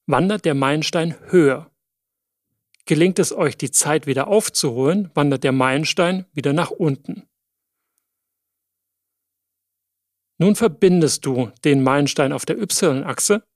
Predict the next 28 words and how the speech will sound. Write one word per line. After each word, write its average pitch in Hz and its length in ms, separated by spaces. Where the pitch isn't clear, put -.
mit 156 160
seinem 147 300
Pendant 147 760
zum 127 220
Zeitpunkt 160 840
des 170 100
Status-Meetings. 127 1040
Und 156 120
jetzt 208 200
kannst - 220
du 165 40
dir 151 160
auch 123 100
denken, 151 420
wie 143 80
es - 160
weitergeht. 123 640
Mit 127 140
jedem 180 240
Reporting-Meeting 160 1080
wanderst 185 420
du 160 60
auf 135 120
der - 160
X-Achse 175 640
weiter 135 320
nach 135 240
rechts - 360